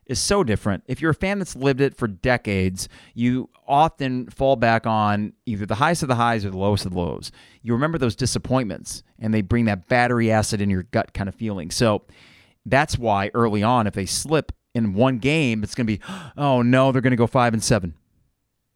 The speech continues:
And I'm gonna try to caution myself to not do that. But Charlie, if we're saying the games they should win, I do think they, you could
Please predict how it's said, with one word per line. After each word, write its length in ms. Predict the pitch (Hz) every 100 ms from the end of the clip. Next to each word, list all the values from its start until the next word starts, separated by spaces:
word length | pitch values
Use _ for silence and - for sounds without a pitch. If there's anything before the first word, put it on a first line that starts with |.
| _
And 120 | - 110
I'm 80 |
gonna 120 | 107 104
try 220 | - 131
to 60 |
caution 320 | - 104 101 101
myself 300 | 90 98 -
to 60 |
not 200 | 92 87
do 160 | 117 123
that. 200 | 98 -
But 320 | - 147 101 - _ _ _ _ _
Charlie, 420 | - - 196 190 175
if 180 | 131
we're 100 | 190
saying 300 | 233 - 233
the 80 | 139
games 360 | 107 135 143 120
they 160 | 120
should 560 | 107 - - 139 123 -
win, 460 | 113 107 82 65 - -
I 120 | 120
do 280 | 110 120 165
think 300 | - 139 131
they, 260 | 120 120 -
you 160 | 127 143
could 160 | 170